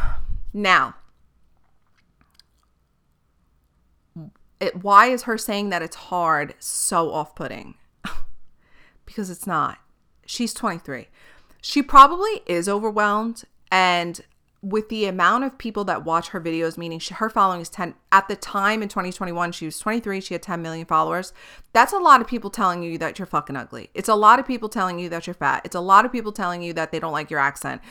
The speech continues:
There's, it's a lot of people digging into you and making you feel like shit,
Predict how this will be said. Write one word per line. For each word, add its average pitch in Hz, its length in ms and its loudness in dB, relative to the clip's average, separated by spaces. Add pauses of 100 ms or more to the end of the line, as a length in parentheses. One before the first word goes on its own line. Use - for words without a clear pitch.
(220)
There's, 196 180 -4
it's 208 160 -4
a 190 40 -2
lot 196 320 8
of 214 100 -8
people 180 760 0 (340)
digging 196 380 0
into 180 260 -6
you 165 180 -2
and 165 120 -2
making 160 240 -8
you 156 60 -10
feel 151 160 -6
like 147 140 -6
shit, - 280 -8